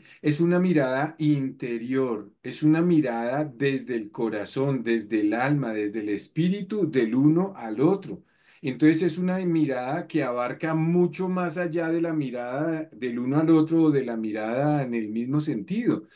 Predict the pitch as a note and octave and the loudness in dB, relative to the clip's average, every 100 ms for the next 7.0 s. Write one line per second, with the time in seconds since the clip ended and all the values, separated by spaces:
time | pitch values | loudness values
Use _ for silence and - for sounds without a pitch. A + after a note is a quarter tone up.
0 | _ - B2+ D#3 D#3 F#3 F#3 D#3 B2 B2 | _ -4 0 4 4 4 0 0 -2 -4
1 | D3 D#3 D#3+ D3+ B2+ B2+ A2+ G#2+ B2 E3+ | -6 -2 2 2 2 -4 -4 -4 -4 -4
2 | C3+ - _ _ _ B2+ B2+ C3+ C3 E3+ | -4 -8 _ _ _ -6 -4 -4 0 0
3 | D#3+ - _ - C3 B2 A#2+ D3 D3+ D#3 | 0 -4 _ -4 -4 -2 -2 2 4 4
4 | D3+ C3 _ _ _ _ C3+ A#2 A2+ A#2 | 2 -6 _ _ _ _ -2 0 2 0
5 | A#2+ D3 D#3 D#3 C#3 A#2 G#2 A2 G#2+ G2+ | 2 -2 -4 -6 -6 -6 -6 -4 -6 -4
6 | D3 C3+ C3 C3+ G#2+ G2 D#3+ D3+ A#2 | -4 -4 -2 -2 -2 0 4 4 2